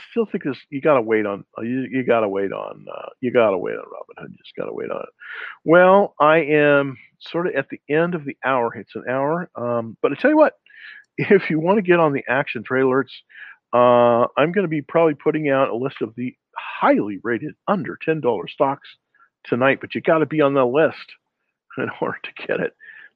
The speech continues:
So, um, the list, i-, if, oh, that's not by, don't buy Uber. Um, the list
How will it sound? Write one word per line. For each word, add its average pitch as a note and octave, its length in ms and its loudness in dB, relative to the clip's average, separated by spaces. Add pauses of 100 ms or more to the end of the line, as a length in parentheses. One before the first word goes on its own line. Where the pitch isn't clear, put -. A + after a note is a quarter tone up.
(160)
So, B2 340 2 (400)
um, A#2+ 560 2 (340)
the A2+ 120 2
list, D#3+ 600 4 (120)
i-, A#2 200 -4
if, A#2+ 180 -2 (320)
oh, E3+ 120 0 (220)
that's - 200 -16
not C3+ 180 -14
by, C#3+ 120 -16
don't D3+ 160 -16
buy C#3+ 100 -16
Uber. C#3+ 280 -16 (480)
Um, C#3 340 4 (160)
the B2+ 60 -2
list D#3 500 4